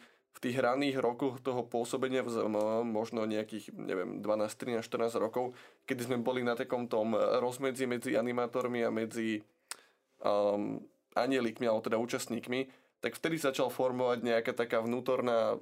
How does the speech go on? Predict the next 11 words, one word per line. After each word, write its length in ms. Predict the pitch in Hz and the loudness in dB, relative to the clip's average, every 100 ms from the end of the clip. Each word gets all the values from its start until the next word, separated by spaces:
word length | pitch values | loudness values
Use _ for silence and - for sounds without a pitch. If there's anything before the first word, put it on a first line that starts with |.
| - | -6
zodpovednosť 720 | 123 123 - 135 135 131 131 | -4 -4 0 0 2 0 0
a 80 | 117 | 0
potreba 480 | - 120 123 117 117 | 0 0 0 2 2
možno 320 | 117 120 123 | 0 0 -2
aj 80 | 117 | -2
pomôcť 720 | 101 101 113 143 160 - - | -2 0 0 0 -2 -8 0
a 240 | - 92 98 | 2 4 2
viesť 480 | 101 117 120 120 - | 0 -2 -4 -6 -8
tých 160 | 120 120 | -6 -2
menších, 480 | 107 104 - 131 151 - - - _ | -2 -2 0 -2 -2 -10 -20 -20 _
pretože 800 | - 117 113 120 123 113 113 104 | -2 -2 0 0 2 4 4 2